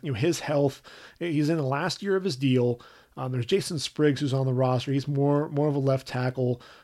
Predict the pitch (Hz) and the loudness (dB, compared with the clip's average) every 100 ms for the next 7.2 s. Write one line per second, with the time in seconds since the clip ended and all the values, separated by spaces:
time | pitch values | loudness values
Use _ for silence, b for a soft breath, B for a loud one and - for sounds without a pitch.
0 | - 135 131 139 143 254 156 147 180 190 | -10 -6 -4 -4 -4 -4 0 2 2 2
1 | 160 175 170 165 151 175 175 147 165 - | 0 2 2 0 -6 -8 -6 -6 -6 -6
2 | 160 147 233 165 156 156 135 139 151 147 | -6 -4 -2 0 0 0 0 -2 0 0
3 | 127 135 139 131 - - 143 135 151 156 | 2 4 4 2 0 0 2 2 2 0
4 | 156 B B B - 143 131 - 143 135 | -2 B B B -6 -2 -2 0 0 2
5 | 160 180 170 - 135 - 147 143 135 120 | 0 2 0 -2 -6 -2 2 4 2 0
6 | 120 139 127 135 - - 135 151 135 127 | -2 -2 0 -2 -4 -6 -2 0 2 0
7 | 117 | -2